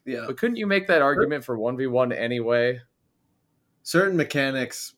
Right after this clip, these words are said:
Speaker 1: work weirdly different in,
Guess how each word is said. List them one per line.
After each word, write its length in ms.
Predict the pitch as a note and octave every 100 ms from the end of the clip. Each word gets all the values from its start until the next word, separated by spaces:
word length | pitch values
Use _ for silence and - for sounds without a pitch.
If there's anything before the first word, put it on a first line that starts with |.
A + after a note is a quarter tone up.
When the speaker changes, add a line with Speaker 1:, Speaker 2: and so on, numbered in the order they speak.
| -
Speaker 1:
work 440 | - B2 A#2+ - - _ _ _ _ _ _ _ _
weirdly 720 | A#2+ A#2+ A#2 A2+ A2 A2 A2+
different 500 | A2+ A2+ - A2 -
in, 340 | G#2+ A2 G#2+